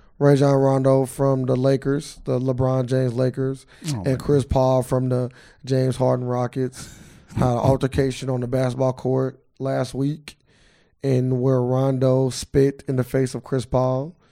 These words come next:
Speaker 1: and Chris Paul retaliated by giving him a good old mug to the face with his finger, and then Rondo respond with a, a right hook to the face.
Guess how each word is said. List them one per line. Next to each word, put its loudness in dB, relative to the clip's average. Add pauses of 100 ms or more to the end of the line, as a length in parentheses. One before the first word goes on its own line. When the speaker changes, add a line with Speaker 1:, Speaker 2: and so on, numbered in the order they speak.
(800)
Speaker 1:
and -4 (100)
Chris -2
Paul 4 (400)
retaliated 0
by -2 (680)
giving 4
him 0
a -2
good 2
old 4
mug 2
to -2
the 0
face -2
with -4
his -6
finger, -6 (1120)
and -2
then -2
Rondo 0
respond -2
with 0
a, -4 (460)
a -4
right -2 (1040)
hook -4
to -4
the -8
face. -14